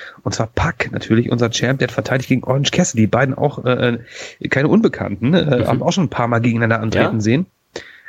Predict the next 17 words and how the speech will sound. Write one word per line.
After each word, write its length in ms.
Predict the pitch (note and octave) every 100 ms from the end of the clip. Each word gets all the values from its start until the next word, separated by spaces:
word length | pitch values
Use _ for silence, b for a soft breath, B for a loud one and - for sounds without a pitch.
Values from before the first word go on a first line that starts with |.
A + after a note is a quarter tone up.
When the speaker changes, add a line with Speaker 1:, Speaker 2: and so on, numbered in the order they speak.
| -
Speaker 1:
Ähm, 240 | A#2 A#2 A2+
diesmal 400 | A#2+ F#3+ G3 F3
ging 100 | F3
das 160 | D#3
Match 140 | D#3+ C#3+
allerdings 340 | D#3+ D#3+ -
anders 300 | C#3+ G#2+ -
aus, 160 | - -
denn 120 | G#2
Orange 280 | - B2+ -
Cassidy 360 | C#3 C3 A#2
konnte 280 | A2 C#3 C3+
sich 180 | A2+ A#2
tatsächlich 380 | A#2 - A#2+ G2+
durchsetzen 520 | A#2+ A#2+ A#2 A2 G#2+
gegen 220 | A2+ G#2+
Pac. 300 | - A#2 -